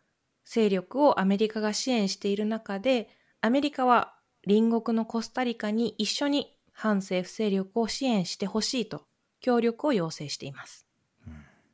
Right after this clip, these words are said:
Speaker 1: これに対してコスタリカは拒否するという姿勢を見せました。
Speaker 2: うん。まあ、拒否するだけじゃないんですよね。その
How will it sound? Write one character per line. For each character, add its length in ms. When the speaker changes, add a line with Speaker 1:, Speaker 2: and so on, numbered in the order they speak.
Speaker 1:
こ 100
れ 100
に 120
対 200
し 100
て 160
コ 180
ス 80
タ 140
リ 120
カ 180
は 300
拒 140
否 140
す 160
る 260
と 80
い 100
う 60
姿 240
勢 60
を 80
見 100
せ 140
ま 120
し 80
た。 120
Speaker 2:
う 40
ん。 300
ま 120
あ、 20
拒 180
否 100
す 160
る 180
だ 140
け 160
じ 80
ゃ 240
な 120
い 60
ん 80
で 60
す 120
よ 40
ね。 240
そ 180
の 300